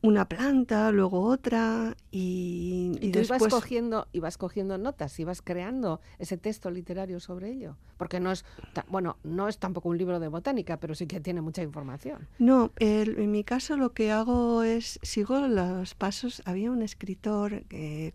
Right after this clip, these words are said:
Speaker 1: nos presentó, el profesor de literatura en el instituto, nos habló de, de un escritor que además era de mi ciudad, y era de la edad de mi padre, y bueno, pues in-,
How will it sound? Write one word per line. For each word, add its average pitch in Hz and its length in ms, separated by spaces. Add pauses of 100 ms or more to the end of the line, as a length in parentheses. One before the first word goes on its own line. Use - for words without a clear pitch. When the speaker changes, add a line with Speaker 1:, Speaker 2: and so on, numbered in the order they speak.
Speaker 1:
nos 175 260
presentó, 170 540
el 202 80
profesor 190 500
de 233 160
literatura 202 720
en 180 100
el 170 100
instituto, 202 600 (600)
nos 180 240
habló 196 400
de, 185 520
de 170 160
un 175 180
escritor 277 580
que - 80
además 160 320
era 165 180
de 165 140
mi 160 120
ciudad, 220 460 (840)
y 175 360
era 156 260
de 160 80
la 160 140
edad 170 180
de 180 100
mi 170 140
padre, 254 480
y 190 140
bueno, 202 260
pues - 260
in-, 170 200